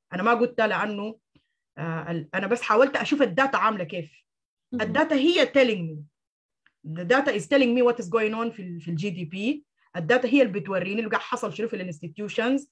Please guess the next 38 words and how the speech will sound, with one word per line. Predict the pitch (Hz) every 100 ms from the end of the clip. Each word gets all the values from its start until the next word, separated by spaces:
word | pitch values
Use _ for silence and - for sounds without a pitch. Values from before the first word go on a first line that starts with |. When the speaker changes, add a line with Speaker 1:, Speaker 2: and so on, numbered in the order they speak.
| _ _ _ _ -
Speaker 1:
الداتا | 208 170 262 247
هي | 269
اللي | 240
ورتني | 208 190 226
اللي | 240
حصل | 247 226 185
شنو | 196 196 226 -
في | - 208 208 214 -
ال-، | 175 170
ال | 170 165 160 160 226
export | - 214
diversification. | 180 185 165 151 151 160 160 151 143 - _ _ -
ليه | 208 247
أنا | 254
ركزت | 262 269 302 226
على | 208
الثلاثة | 196 208 240 247
ديل؟ | 196 202 254 - _ _ _ _ _ _ _ _ _ -
لأنه | 247 311
ديل | 294 285
الأكثر | 285 285 240
ارتباطًا | 220 220 254 220 -
أصلًا | - 214
بقضية | 165 160 170
النفط، | 160 165 170 -
يعني | 151 143
ديل | 170 226
الأكثر | 202 - 202 -
حاجات | 160 180 196 202
ممكن | 208 196
النفط | 175 202 208 _ _ _ -
يأثر | 160 269 - 220
فيهن. | - 208 165 160
ما | 165
هو | 220
حصل | 220 - 247 233 196
انتقال | 175 - 233
للريزيرف، | 214 175 170 190 262